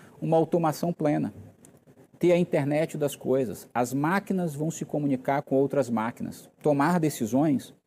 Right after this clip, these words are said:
que antes precisavam de um indivíduo, agora elas podem tomar essas decisões de maneira rápida. Muitas tecnologias vão conseguir evoluir a partir do cinco G. Então, você imagina que nós estamos em dois mil e vinte e um,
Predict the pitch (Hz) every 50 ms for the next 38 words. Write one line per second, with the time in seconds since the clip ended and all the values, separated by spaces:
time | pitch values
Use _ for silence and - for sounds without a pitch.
0 | - - _ - - - - 143 143 151 175 180 - - - 139 - - 131 113
1 | 120 120 123 117 123 113 107 101 113 120 120 120 110 107 98 95 107 131 160 -
2 | - - - - _ _ _ _ - - - _ - - - - - _ _ _
3 | _ - - - - 120 135 143 139 - - 151 151 156 151 - 156 139 131 131
4 | 151 143 151 123 123 131 127 - 123 107 113 123 135 147 143 - - - - -
5 | - - _ - - 127 127 135 139 139 - - 127 127 131 131 - 135 127 123
6 | 131 - - - - - - - 160 214 240 233 202 - - - 202 196 - 175
7 | 160 143 135 123 107 120 147 175 180 160 127 110 95 - - - - - 95 95
8 | 104 127 156 180 180 - 170 160 - - 156 127 104 113 123 139 131 123 143 147
9 | 135 113 104 120 165 196 180 - - 127 147 - - 147 139 - - 156 156 -
10 | - 160 - - 170 131 131 131 127 - 185 214 208 - 240 226 196 151 117 104
11 | 104 107 107 98 90 90 - - _ - - - - - - - - - - -
12 | - - - - 123 127 123 123 - 135 127 107 113 110 107 107 101 92 92 107
13 | 113 117 107 98 92 90 107 113 110 - - 95 104 131 165 151 110